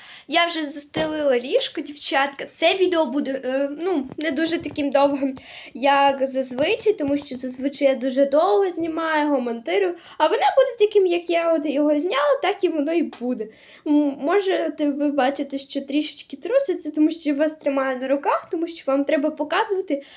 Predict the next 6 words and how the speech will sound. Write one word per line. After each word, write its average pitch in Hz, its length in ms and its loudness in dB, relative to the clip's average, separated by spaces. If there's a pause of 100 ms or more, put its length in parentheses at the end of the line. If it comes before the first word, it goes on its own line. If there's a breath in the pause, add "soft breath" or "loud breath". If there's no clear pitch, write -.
(120)
вас 339 240 4
кудись, 330 520 -4 (200 soft breath)
а, 262 260 0
поставити 330 720 -2
неможливо 285 800 0
просто. 247 440 -10